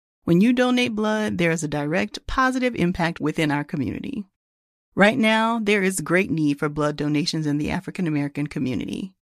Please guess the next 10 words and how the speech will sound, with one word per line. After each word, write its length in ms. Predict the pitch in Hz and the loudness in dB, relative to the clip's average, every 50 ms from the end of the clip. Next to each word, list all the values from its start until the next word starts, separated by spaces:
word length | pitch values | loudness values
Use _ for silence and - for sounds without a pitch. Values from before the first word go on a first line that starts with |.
| _ _ _ _ _ _ | _ _ _ _ _ _
Every 240 | - 190 196 220 226 | 4 4 4 4 2
donation 520 | 202 196 190 175 165 160 175 185 - 165 170 | 2 2 2 2 2 0 0 0 -2 -4 -4
counts 520 | - - 247 226 220 - - - - - _ - | -2 0 0 0 0 -2 -6 -10 -14 -10 _ 2
and 120 | 254 233 | 2 4
makes 220 | 202 190 185 - | 4 2 2 0
a 60 | - 170 | -4 -2
difference 420 | 175 196 185 - - 139 139 147 | -2 -2 -2 -2 -2 -4 -4 -2
in 160 | - - 156 | -2 -4 -4
someone's 480 | 151 - 147 139 143 139 135 143 - - | -2 0 -2 0 0 0 -2 -2 -2 -2
life. 460 | - - - - - - - - _ | -4 -4 -4 -6 -12 -16 -20 -20 _